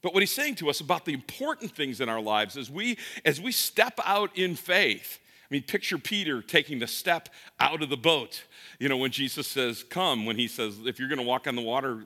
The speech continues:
let me do it too." And he says, "Come." Or, or when God challenges you to, to share your faith with a coworker or,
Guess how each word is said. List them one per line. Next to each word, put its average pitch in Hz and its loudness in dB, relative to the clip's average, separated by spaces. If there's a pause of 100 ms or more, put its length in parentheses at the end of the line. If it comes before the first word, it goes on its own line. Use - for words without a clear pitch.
let 123 -2
me 139 -4
do 131 -4
it 123 -4
too." 151 -4
And 101 -6
he 110 -8
says, 113 -16
"Come." 123 -10 (500)
Or, 156 6
or 170 6
when 165 2
God 185 8 (240)
challenges 175 4
you 147 0
to, 131 0 (260)
to 143 2
share 185 6
your 156 2
faith 147 6
with 127 -4
a 131 -6
coworker 123 2
or, 131 -2